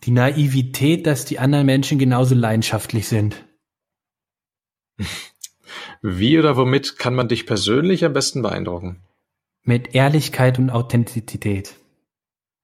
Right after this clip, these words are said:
Speaker 2: Mhm. Was war der wichtigste Schritt, der dich zum Erfolg gebracht
Speaker 1: Boah.
Speaker 2: hat?
Speaker 1: Ja, ich hätte jetzt einfach gesagt, machen, aber, äh, das ist es nicht. Das zu leben, was ich liebe.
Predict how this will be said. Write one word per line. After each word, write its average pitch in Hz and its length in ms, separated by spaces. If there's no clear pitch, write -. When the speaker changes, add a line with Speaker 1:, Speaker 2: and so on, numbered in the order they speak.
Speaker 2:
Mhm. 123 240
Was 104 300
war 143 100
der 127 140
wichtigste - 400
Schritt, - 400
der 101 80
dich 117 200
zum 135 140
Erfolg 123 260
gebracht 92 320
Speaker 1:
Boah. - 60
Speaker 2:
hat? - 180
Speaker 1:
Ja, 101 160
ich 104 160
hätte 120 120
jetzt 123 160
einfach 113 340
gesagt, 113 380
machen, 107 420
aber, 104 440
äh, - 120
das - 180
ist 127 180
es 127 160
nicht. - 280
Das 143 260
zu 156 100
leben, 139 300
was 127 180
ich - 160
liebe. 107 480